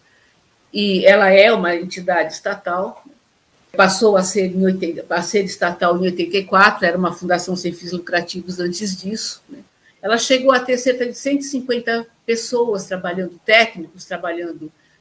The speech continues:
na Cinemateca, é, num, um projeto que, que acabou implantando o laboratório de restauração analógica e digital.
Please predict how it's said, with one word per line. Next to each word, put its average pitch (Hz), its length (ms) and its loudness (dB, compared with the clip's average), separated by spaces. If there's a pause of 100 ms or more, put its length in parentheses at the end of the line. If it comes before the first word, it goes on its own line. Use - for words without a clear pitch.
na 214 220 2
Cinemateca, 196 1040 -4 (460)
é, 190 380 6
num, 214 480 -4
um 202 60 -8
projeto 196 640 -2
que, 196 380 -10 (220)
que 196 180 -6
acabou 190 720 -2
implantando 190 800 -4
o 180 40 -4
laboratório 190 600 0
de - 60 -20
restauração 185 640 -4
analógica 185 760 -2
e - 20 -20
digital. 180 800 -6